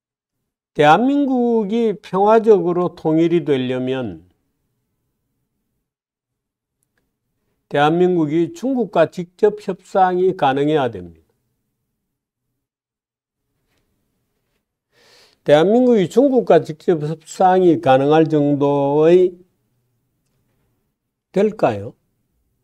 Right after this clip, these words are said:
능력이나 전략에 있어서.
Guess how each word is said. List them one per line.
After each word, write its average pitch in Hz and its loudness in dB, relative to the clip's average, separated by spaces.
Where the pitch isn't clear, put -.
능력이나 147 -2
전략에 131 -2
있어서. 92 -18